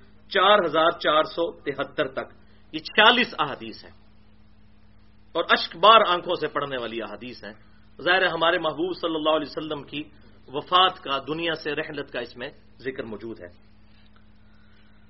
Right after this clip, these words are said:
اور اسی چیپٹر میں پھر concluding خطبہ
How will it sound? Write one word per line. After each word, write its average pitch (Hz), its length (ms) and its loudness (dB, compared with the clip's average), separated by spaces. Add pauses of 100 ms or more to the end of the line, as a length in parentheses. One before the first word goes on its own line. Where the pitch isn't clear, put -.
اور 175 140 -2 (120)
اسی 285 240 2
چیپٹر 226 380 4
میں 202 160 2
پھر 202 180 2
concluding 202 580 -2
خطبہ 220 480 2